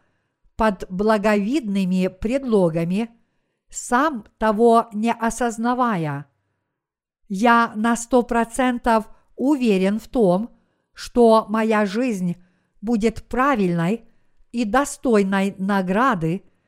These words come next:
если я буду служить Богу и Евангелию всю свою оставшуюся жизнь. Дорогие братья и сестры,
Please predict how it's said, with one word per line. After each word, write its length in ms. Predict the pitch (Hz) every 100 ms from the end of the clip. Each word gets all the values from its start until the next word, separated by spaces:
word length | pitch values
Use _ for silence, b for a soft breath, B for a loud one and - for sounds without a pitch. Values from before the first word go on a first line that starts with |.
| _ _
если 500 | 202 185 294 320 233
я 200 | 226 220
буду 460 | 208 285 269 269 247 b b
служить 760 | - - 254 226 240 220 - - -
Богу 640 | 185 240 190 165 202 277 - - - _ _
и 400 | 247 240 233 233
Евангелию 1120 | 208 202 226 240 262 208 170 156 147 143 131 131 _ _ _ _ -
всю 600 | - - 220 294 370 -
свою 760 | - - 233 240 226 226 208 -
оставшуюся 1300 | 196 202 - - 208 311 - 269 247 226 - 214 214 - -
жизнь. 600 | 180 185 220 160 151 135 - _ _ _ _ _ _ _ _ _ _ _ _ _
Дорогие 960 | 185 180 190 180 170 240 302 269 247 240 180
братья 600 | 180 208 196 - 214 202
и 240 | - 233
сестры, 760 | - 269 269 - 165 147 127